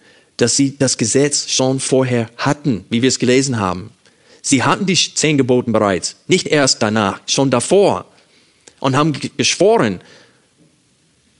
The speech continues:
dass sie das halten würden. Und innerhalb von vierzig Tagen machen sie so ein, ein Gräuel.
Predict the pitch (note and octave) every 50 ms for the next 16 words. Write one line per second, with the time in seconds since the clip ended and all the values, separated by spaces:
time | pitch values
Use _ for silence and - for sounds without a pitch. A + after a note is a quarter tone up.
0 | _ - - B2+ - D#3+ D3+ C#3+ D3 - - C3+ C3+ - - - G#3 B3 A#3+ A#3+
1 | F3+ D3+ B2 B2 A2+ G#2 F2+ F2 F2+ G2 - _ _ _ _ _ _ _ _ _
2 | _ _ _ _ _ _ _ - C3+ C3 C3 - - A#3 C4 A3 E3+ F#3+ G3+ G3
3 | - D3 C3+ - - A#3+ C#4+ C4 - - C#3 B2+ - - F3+ A3 C4 A#3 E3 C3+
4 | B2+ C#3+ F#3 G#3 - G3+ E3 C3+ C#3 B2+ B2 B2 D3 G3+ A#3+ A#3 - D#3 D#3 D#3
5 | D3+ C#3+ C3+ C#3 - - - - C3 B2+ C3 B2 C#3 C#3 E3 A3+ C#4+ B3 C#3 F#2
6 | E2+ -